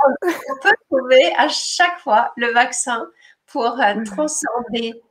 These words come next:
Speaker 1: ce virus qui se manifeste à travers, euh, voilà, certaines expressions numériques. Bon, faut pas mettre un mot, euh, faut pas faire de ce mot quelque chose de dramatique parce qu'en fait,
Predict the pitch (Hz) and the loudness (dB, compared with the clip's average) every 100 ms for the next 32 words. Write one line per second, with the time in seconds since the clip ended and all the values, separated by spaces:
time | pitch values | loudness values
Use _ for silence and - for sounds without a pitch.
0 | _ - - 214 214 233 214 208 233 - | _ -6 -4 -4 -6 -8 -6 -6 -4 -4
1 | - - _ _ _ _ 240 208 220 190 | -4 -8 _ _ _ _ -6 -4 -4 -4
2 | 185 87 208 233 262 233 226 285 - - | -6 -8 -6 -2 0 0 0 0 0 -6
3 | - 190 202 220 220 - - - 185 - | -2 2 2 2 2 -2 -6 -8 -6 -4
4 | - 208 - _ _ 220 214 208 202 - | -4 -6 -8 _ _ -6 -6 -6 -8 -2
5 | 214 208 226 214 208 190 196 185 202 - | -2 0 -2 -4 -2 -2 -4 -6 -10 -14
6 | - - - - 214 - 277 254 220 202 | -20 -20 -14 -2 0 2 2 2 2 0
7 | 202 190 190 185 185 185 - 262 208 214 | 0 -2 -4 -8 -6 -6 -2 -2 2 0
8 | 208 214 196 196 - 196 202 208 165 - | 2 -2 0 -2 -4 -4 -4 -4 -8 -8
9 | 208 190 175 170 185 175 175 - 403 - | -6 -8 -8 -6 -2 -2 -2 -2 -2 0
10 | 208 - 185 202 | 0 0 -4 0